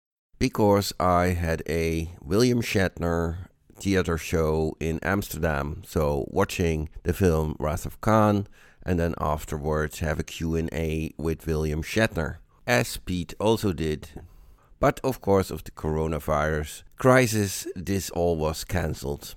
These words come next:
But it was very tricky last week, because my employer, being a university hospital, strongly advised,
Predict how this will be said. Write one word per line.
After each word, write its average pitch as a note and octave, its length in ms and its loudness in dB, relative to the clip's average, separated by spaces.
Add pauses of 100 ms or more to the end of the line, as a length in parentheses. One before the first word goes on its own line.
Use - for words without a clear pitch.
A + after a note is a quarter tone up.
But F#2+ 200 2
it G2 120 -2
was F#2 240 0
very F#2+ 400 4
tricky D#2+ 400 -4
last D#2+ 400 -2
week, E2 200 -4 (200)
because G#2 400 2
my F2+ 220 4
employer, F2 640 2
being E2 400 -2
a E2+ 40 0
university F2 680 -2
hospital, D#2+ 880 0 (500)
strongly G#2 600 6
advised, E2+ 800 0